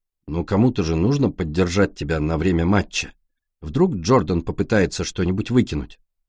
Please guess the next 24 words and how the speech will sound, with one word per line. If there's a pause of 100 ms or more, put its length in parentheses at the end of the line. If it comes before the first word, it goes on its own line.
(1040)
Я
усмехаюсь. (580)
Мы
обе
знаем,
что
я
в
состоянии
справиться
с
Джордан. (240)
Ну
почему
ты
просто
не
признаешься
в
этом? (340)
Ты
приехала
из-за
Уэйда.